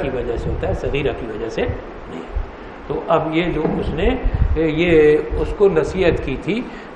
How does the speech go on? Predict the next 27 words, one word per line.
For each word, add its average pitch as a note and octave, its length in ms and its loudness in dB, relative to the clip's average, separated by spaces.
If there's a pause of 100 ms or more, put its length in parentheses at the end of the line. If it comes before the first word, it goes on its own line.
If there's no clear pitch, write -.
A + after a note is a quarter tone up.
گویا D#3+ 300 6
کہ F3+ 400 2 (100)
شریعت E3 560 4
کے F3+ 160 0 (120)
خلاف D#3 500 4 (100)
کام D3+ 260 2 (100)
پر F#3+ 120 8 (260)
نصیحت C3 400 0
کی - 160 -10
تھی۔ - 100 -12 (360)
اور F3+ 120 4
یہاں F#3 400 8
یہ A#3 100 8
جو G#3+ 260 6 (360)
ناسے G3 440 6 (140)
بیٹھا G#3 400 6
ہے - 140 6 (320)
اور E3+ 120 2
یہ F#3 140 2
کہتا E3+ 320 4
ہے E3 260 6
یبول E3 480 6
کما E3+ 220 4
تبول F3 360 2
المرأۃ، F3+ 680 6 (260)
یہ G3 220 8
بھی G#3+ 360 2